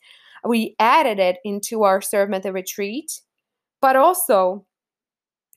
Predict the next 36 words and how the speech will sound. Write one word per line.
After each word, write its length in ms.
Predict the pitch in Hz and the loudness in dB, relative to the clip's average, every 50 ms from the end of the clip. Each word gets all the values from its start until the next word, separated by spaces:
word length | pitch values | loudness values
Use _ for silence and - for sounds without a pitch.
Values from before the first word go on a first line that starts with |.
| - - | -6 -4
you 80 | 254 | 0
know, 120 | 254 247 247 | 2 2 2
I 120 | 254 269 | 2 2
know 240 | 247 240 247 240 262 | 0 0 0 0 0
there's 300 | 208 220 202 196 202 - | -2 -4 -4 -4 -4 -6
some 100 | - 202 | -6 -6
of 100 | 190 185 | -8 -8
you 80 | 190 | -8
guys 200 | 185 196 196 196 | -6 -4 -6 -4
who 80 | - 185 | -4 -4
are 20 | |
like, 180 | 185 180 185 - | -4 -4 -6 -6
"Okay, 300 | 190 190 - 196 180 185 | -10 -12 -8 -6 -6 -6
don't 160 | 185 185 180 | -6 -8 -8
make 180 | 175 175 175 - | -8 -10 -12 -12
me 80 | 180 | -14
watch 220 | 170 170 165 165 - | -10 -10 -10 -10 -10
a 60 | 165 | -12
seven-day 400 | - - 208 185 180 170 165 175 | -8 -8 -8 -8 -6 -6 -6 -6
retreat 440 | 170 160 165 - - 185 175 - - | -6 -8 -10 -10 -10 -10 -10 -8 -6
or 200 | 143 151 151 170 | -4 -4 -4 -4
give 160 | 180 185 - | -4 -6 -6
it 100 | - - | -6 -6
to 80 | - 220 | -4 -4
me 160 | 170 147 170 | -4 -2 -4
in 100 | 170 180 | -4 -4
triple 280 | - - 185 - - | -4 -6 -6 -6 -6
speed," 180 | - - 190 180 | -10 -8 -8 -6
which 320 | 180 214 226 - - - - | -4 -4 -4 -4 -6 -8 -6
we 180 | 208 233 262 233 | -4 -4 -4 -4
can't 320 | - - 302 285 214 214 | -2 0 0 0 0 0
do. 160 | - 233 226 | -2 0 2
I 80 | 220 208 | 2 2
wish 180 | 196 220 220 - | 2 0 -2 -2
we 100 | 220 208 | -8 -8
could, 460 | - - 226 208 202 196 190 196 | -4 0 2 4 4 4 2 0